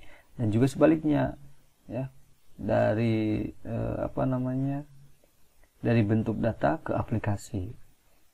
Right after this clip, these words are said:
Nah, yaitu mentranslasikan atau menerjemahkan data-data ke bentuk aplikasi, itu ya, eh, untuk, eh, layer presentation. Nah, layer ini juga merupakan lapisan di mana data mulai disajikan dalam bentuk tertentu. Nah,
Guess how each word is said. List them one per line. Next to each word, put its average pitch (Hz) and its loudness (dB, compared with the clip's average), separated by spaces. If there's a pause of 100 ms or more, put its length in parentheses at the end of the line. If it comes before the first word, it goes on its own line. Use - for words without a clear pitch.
Nah, 98 -8
yaitu 76 -2
mentranslasikan 120 2
atau 127 0
menerjemahkan 110 0
data-data 104 0
ke - -4
bentuk 107 -4
aplikasi, 101 -6 (160)
itu 117 0
ya, 117 -6 (600)
eh, 95 -6
untuk, 107 0
eh, 104 2
layer 107 6
presentation. 98 -4 (720)
Nah, 127 -8 (400)
layer 123 8
ini 135 4
juga 151 8
merupakan 123 2
lapisan 123 0
di 135 2
mana 113 0
data 120 2
mulai 135 2
disajikan 127 0
dalam 135 4
bentuk 139 -4
tertentu. 190 -2 (400)
Nah, - -12